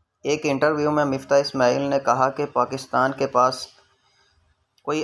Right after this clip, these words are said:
ऑप्शन बी नहीं है। आलमी मालियाती फ़ंड आईएमएफ़ आखिरी ऑप्शन है। जो ऑप्शन बी की बात करते हैं वो गलत बात करते हैं।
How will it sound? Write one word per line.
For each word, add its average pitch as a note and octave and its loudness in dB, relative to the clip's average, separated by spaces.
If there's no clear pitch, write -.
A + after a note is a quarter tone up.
ऑप्शन C#3 2
बी C3+ 0
नहीं C3 0
है। A#2 0
आलमी C3+ 0
मालियाती C3 2
फ़ंड C3+ 0
आईएमएफ़ C#3+ 0
आखिरी C#3 2
ऑप्शन C3 0
है। A#2+ 0
जो C#3+ 2
ऑप्शन C#3 2
बी C3+ -2
की D3+ -4
बात C3+ 2
करते C3 -2
हैं D3 0
वो C#3+ -2
गलत C#3+ 0
बात B2 2
करते A#2 -4
हैं। A2+ -4